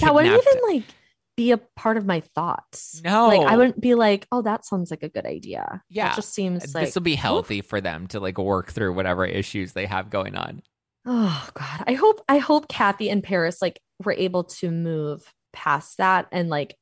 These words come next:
Speaker 1: and heal. But I, from the Paris
Speaker 2: don't
Speaker 1: in
Speaker 2: think
Speaker 1: Love and
Speaker 2: so.
Speaker 1: her documentary, I'm not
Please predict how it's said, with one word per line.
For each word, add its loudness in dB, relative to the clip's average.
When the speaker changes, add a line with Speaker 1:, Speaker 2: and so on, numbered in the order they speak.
Speaker 1:
and 0
heal. -4
But -4
I, 2
from -2
the -6
Paris -2
Speaker 2:
don't -4
Speaker 1:
in -4
Speaker 2:
think -4
Speaker 1:
Love 2
and -6
Speaker 2:
so. -10
Speaker 1:
her -6
documentary, -6
I'm -8
not -10